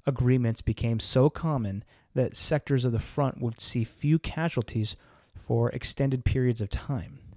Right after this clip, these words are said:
This system, uh, Ashworth, the guy who's, who wrote a book about this, argues, gave soldiers some control over their conditions of their existence. So if you think about it,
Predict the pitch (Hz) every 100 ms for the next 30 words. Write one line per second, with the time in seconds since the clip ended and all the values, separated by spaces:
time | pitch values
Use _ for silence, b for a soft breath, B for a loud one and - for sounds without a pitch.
0 | - - - 147 - 170 - 107 104 123
1 | b b b b - - - - - 123
2 | 120 120 117 - - 113 113 107 110 -
3 | 120 120 110 113 113 113 110 110 - -
4 | b - 123 120 117 - 135 131 - 147
5 | 135 127 117 - 139 151 139 - 131 117
6 | 113 b b b 139 120 120 117 - 113
7 | 117 - 113 107 107 101 - 98 - -
8 | - - - B B B B B - 156
9 | 147 - 139 135 175 180 135 127 120 -